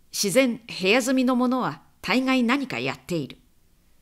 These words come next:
境遇によっては内職をする者もあるし、碁や将棋や書画に凝る者もある。直也は少年時分から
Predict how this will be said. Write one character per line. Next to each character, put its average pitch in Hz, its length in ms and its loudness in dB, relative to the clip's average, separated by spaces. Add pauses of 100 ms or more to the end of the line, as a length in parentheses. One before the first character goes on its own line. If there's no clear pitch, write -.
(720)
境 254 200 8
遇 302 200 0
に 277 140 0
よ 269 100 2
っ 262 40 -4
て 262 180 -4
は - 220 -6 (240)
内 175 260 2
職 233 300 -2
を 220 80 2
す 220 180 -4
る 208 80 0
者 214 240 -2
も 131 200 -6
あ 151 80 -2
る 139 120 -8
し、 - 300 -10 (760)
碁 196 220 2
や 143 220 0
将 - 380 -2
棋 202 200 0
や 175 240 -4 (140)
書 330 240 -2
画 311 120 0
に 147 160 -2
凝 240 160 -2
る 220 80 2
者 160 280 0
も 151 180 -6
あ - 100 -8
る。 - 120 -18 (1300)
直 302 200 2
也 247 120 0
は 127 200 -6 (400)
少 208 260 0
年 254 200 4
時 226 100 -2
分 190 200 -2
か 127 140 -8
ら - 200 -14